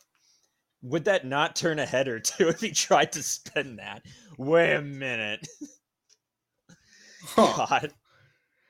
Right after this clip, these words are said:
Speaker 2: The other part I, I loved about it, it, it was kinda silly and a little ridiculous, was, uh, all the old senators, like, pick up the coins and they realize he's a traitor. And then they,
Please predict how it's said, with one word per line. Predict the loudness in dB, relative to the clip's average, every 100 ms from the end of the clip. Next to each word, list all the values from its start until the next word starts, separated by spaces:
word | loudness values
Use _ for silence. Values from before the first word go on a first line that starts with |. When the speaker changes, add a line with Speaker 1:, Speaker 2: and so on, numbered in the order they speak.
| _ -14 -4
Speaker 2:
The | 0
other | 0
part | 2 2
I, | 2 0 -4
I | -8 -12
loved | -10 -10
about | -8 -8 -8
it, | -10
it, | -12 -12
it | -14
was | -14
kinda | -12 -12 -10
silly | -10 -10 -10 -10 -12
and | -14 -16
a | -18
little | -16 -16
ridiculous, | -16 -16 -18 -14 -14 -10 -10
was, | -10 -12 -10 -10 -8 -10 -12
uh, | -10 -10 -12
all | -8 -8
the | -8
old | -12 -10
senators, | -8 -8 -10 -10 -10 -10 -10
like, | -10 -10
pick | -12 -12
up | -14
the | -16
coins | -12 -10 -10 -14
and | -14
they | -14
realize | -12 -10 -10 -10
he's | -10 -12
a |
traitor. | -10 -10 -8 -8 -12 -14 -20 -20 -20 _ _
And | -6 -2
then | -2 -4
they, | -6 -6